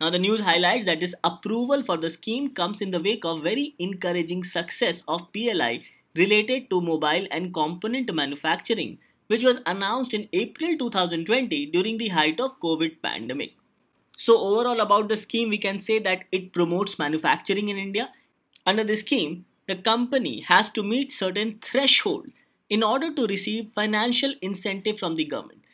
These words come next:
So under this plan, the government will provide financial incentives if the company meets its certain threshold fixed by the government. Now the threshold is with respect to two aspects. Number one, successive increase in investment in India over a period of years.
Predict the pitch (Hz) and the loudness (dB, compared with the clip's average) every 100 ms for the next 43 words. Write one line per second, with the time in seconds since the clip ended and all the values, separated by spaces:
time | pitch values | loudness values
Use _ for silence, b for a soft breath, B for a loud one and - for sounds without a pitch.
0 | b - - 214 285 160 170 175 180 - | b -8 -2 -2 0 0 2 0 -2 -2
1 | 233 160 170 190 180 220 240 294 262 196 | 2 2 0 -2 -2 -2 -2 -4 -4 -4
2 | 202 190 175 180 254 - 196 196 208 214 | -4 -2 0 -2 -2 -6 -4 -2 0 -2
3 | 214 175 180 233 247 240 127 - B B | -2 -4 -2 0 -2 -4 -8 -10 B B
4 | - 180 185 190 220 240 170 151 165 190 | -2 0 2 2 2 2 0 2 0 0
5 | - - 240 - 170 160 233 226 202 220 | -4 -6 -6 -2 0 0 -4 -2 0 2
6 | 175 180 180 175 165 143 127 - - _ | 0 0 -2 -2 -2 -2 -4 -10 -16 _
7 | _ _ _ _ 214 240 254 - 233 247 | _ _ _ _ 2 4 2 2 2 2
8 | - 156 117 - 247 233 202 196 185 190 | 2 0 -2 -2 -2 0 0 0 -2 -2
9 | 190 185 233 240 160 - - - - - | -2 -2 -2 0 0 -2 -4 -10 -12 -20
10 | _ _ 175 202 233 220 226 214 185 - | _ _ 0 2 2 2 0 -2 -4 -2
11 | 208 220 202 185 190 220 190 202 - 165 | 0 0 0 -2 -2 -2 -2 -2 -2 0
12 | 156 156 - 202 202 202 196 214 185 185 | 2 0 -2 -2 -2 -2 0 2 2 2
13 | 180 175 185 190 180 185 247 | 2 0 2 -2 -2 -4 -4